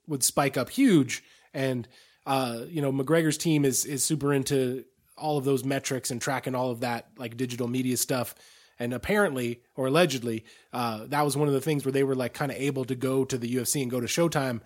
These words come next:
and go to Floyd Mayweather and be like, "Hey, look at this. Like, this is, I know that we're just, like,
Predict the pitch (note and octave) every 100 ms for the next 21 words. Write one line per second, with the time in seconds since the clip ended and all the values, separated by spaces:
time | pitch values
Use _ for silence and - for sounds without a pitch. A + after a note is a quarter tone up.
0 | - C#3 D3 C#3 - B2+ C#3+ A3 E3+ C#3+
1 | B2+ A#2+ B2+ B2+ A2 - _ _ _ _
2 | _ - D3 C#3+ F3+ B2+ G2+ - - B2
3 | A#2+ - D3 D3+ C3 C3 C#3 D#3 - -
4 | D#3 D#3+ D#3+ C#3 C3+ C3+ C#3 C3 C#3 C#3+
5 | B2 -